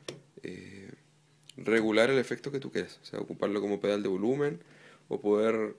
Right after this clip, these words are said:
eh, introducir el, o sacar algunos efectos, por ejemplo, ir metiendo distorsiones de a poco, ocupar el whammy, el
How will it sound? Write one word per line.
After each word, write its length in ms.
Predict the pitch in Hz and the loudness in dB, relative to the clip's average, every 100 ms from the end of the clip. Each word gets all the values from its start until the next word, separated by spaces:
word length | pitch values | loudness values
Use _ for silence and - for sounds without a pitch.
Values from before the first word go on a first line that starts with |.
| - | -12
eh, 600 | - - - 50 - - - | -8 -8 -6 -10 -12 -14 -6
introducir 680 | 104 - 107 95 - 120 | -6 0 2 2 2 2
el, 260 | 127 120 110 - | 2 0 -4 -8
o 160 | 98 | -8
sacar 420 | 104 - - 107 | -8 -8 -4 -2
algunos 380 | 113 113 113 110 | -2 -4 -4 -4
efectos, 380 | 107 117 123 120 | -2 2 0 -2
por 60 | 117 | -8
ejemplo, 240 | 107 110 | -6 -4
ir 60 | 107 | -2
metiendo 280 | 104 107 104 | -2 0 0
distorsiones 480 | 101 - - 101 95 | -2 -4 -8 -6 -4
de 60 | |
a 60 | 87 | -2
poco, 480 | 101 117 117 107 - - - - | 0 0 0 -4 -4 -12 -20 -12
ocupar 380 | - 104 104 101 | -8 -6 -2 0
el 140 | 98 87 | 0 -4
whammy, 680 | 85 92 107 120 - - - | -4 -4 -6 -8 -8 -10 -14
el 160 | - | -20